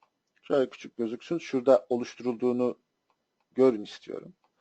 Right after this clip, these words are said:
Sağ tıkladım. Project. Java projesi.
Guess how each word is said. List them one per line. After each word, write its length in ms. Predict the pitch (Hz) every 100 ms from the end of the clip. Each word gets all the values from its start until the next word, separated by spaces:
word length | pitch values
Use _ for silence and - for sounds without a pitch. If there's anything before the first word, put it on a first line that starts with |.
| - - _ _ _
Sağ 300 | 185 180 170
tıkladım. 360 | - 113 -
Project. 500 | - 180 131 - _ _ _ _ _ _ _ _ _ _ _ _ _ - - _
Java 360 | - 160 208 151
projesi. 500 | 117 101 87 -